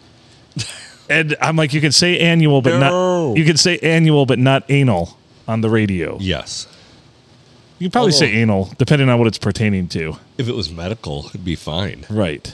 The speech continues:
Speaker 2: I would think.
Speaker 1: Like, when people, uh, we were just talking about this in the one chat I'm in with, uh, with Jason McConaughey and company, and, uh, people, 'cause his wife's a nurse, people sitting on things.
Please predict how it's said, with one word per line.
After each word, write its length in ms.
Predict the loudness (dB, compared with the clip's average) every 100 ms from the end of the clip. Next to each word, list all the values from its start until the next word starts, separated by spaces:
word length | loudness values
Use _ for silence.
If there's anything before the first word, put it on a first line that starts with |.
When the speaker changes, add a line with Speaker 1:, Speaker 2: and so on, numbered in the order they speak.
| -8
Speaker 2:
I 160 | -4 -2
would 200 | -4 -8
think. 200 | -16 -16 -20 -20 -20 -20 _ _ _ _ _ _ _
Speaker 1:
Like, 260 | -4 -4 -2
when 180 | -4 -2
people, 380 | -2 0 0 -2
uh, 260 | -4 -2
we 100 | 2
were 80 | 2
just 180 | 2 2
talking 140 | 2
about 140 | 2 2
this 160 | 0
in 80 | 0
the 60 | 2
one 160 | 2
chat 260 | 2 0 2
I'm 140 | 0
in 100 | 0
with, 180 | -2 -2
uh, 200 | -4 -4 -6 _ _ -20 _ -4
with 100 | 0
Jason 320 | 0 0 -2
McConaughey 500 | -2 -2 -2 -4 -4
and 160 | -4
company, 380 | -4 -4 -2 -4
and, 100 | -4
uh, 320 | -6 -4 -4 -2
people, 340 | -2 2 0 0
'cause 220 | 0 -2
his 140 | -2
wife's 260 | -2 -2 -4
a 40 |
nurse, 220 | -4 -4
people 280 | -4 0 2
sitting 400 | 2 4 4 2
on 180 | 0 -4
things. 500 | -6 -6 -6 -6